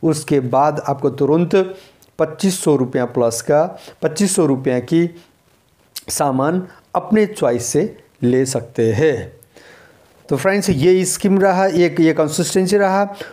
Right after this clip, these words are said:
वैसे ही consistency में दूसरा consistency है सिक्सटी पीवी वाला। सिक्सटी पीवी में आप चाहे तो एक साथ ले लीजिए,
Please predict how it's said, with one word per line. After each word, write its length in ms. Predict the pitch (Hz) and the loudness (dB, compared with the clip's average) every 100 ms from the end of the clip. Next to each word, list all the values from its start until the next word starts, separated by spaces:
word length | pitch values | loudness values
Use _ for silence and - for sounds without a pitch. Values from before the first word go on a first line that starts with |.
| - | -4
वैसे 320 | 151 220 285 294 | 0 2 2 2
ही 140 | 269 - - _ - | 2 -2 -20 _ -2
consistency 680 | 208 226 277 - 226 208 240 | -2 2 0 2 0 2 2
में 260 | 247 165 | 2 2
दूसरा 360 | 143 226 - 302 | 2 2 2 0
consistency 760 | 285 196 185 170 - 180 180 190 | 0 -2 -2 -2 0 0 2 2
है 60 | |
सिक्सटी 400 | 208 269 - - | 2 -2 -2 -4
पीवी 300 | 156 156 135 | 0 2 4
वाला। 300 | 131 120 104 - - - - - - | 4 2 -2 -6 -20 -20 -20 -20 -16
सिक्सटी 360 | - 220 - 320 | -4 -4 0 0
पीवी 300 | 277 220 254 | 2 4 4
में 380 | 226 151 180 - - - - - | 4 4 0 -4 -14 -20 -10 -2
आप 500 | 202 - 247 269 269 | 0 0 2 0 2
चाहे 200 | 220 214 | 2 2
तो 120 | 220 | 2
एक 340 | 208 - 175 180 | 0 2 2 2
साथ 280 | - 226 233 | 0 0 2
ले 80 | |
लीजिए, 440 | 240 233 226 247 | 2 2 2 0